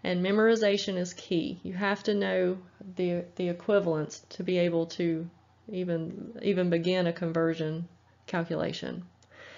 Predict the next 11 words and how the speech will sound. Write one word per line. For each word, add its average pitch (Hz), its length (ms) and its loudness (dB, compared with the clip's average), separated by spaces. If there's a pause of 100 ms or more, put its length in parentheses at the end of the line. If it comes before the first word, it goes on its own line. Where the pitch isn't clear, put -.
(200)
And 202 200 0
I'll 202 120 2
just 202 240 -2
review 208 320 2
the 185 100 0
common 220 380 2
conversion 214 440 2
equivalents 180 600 0
once 180 220 -2
more 175 200 2
here. 175 380 0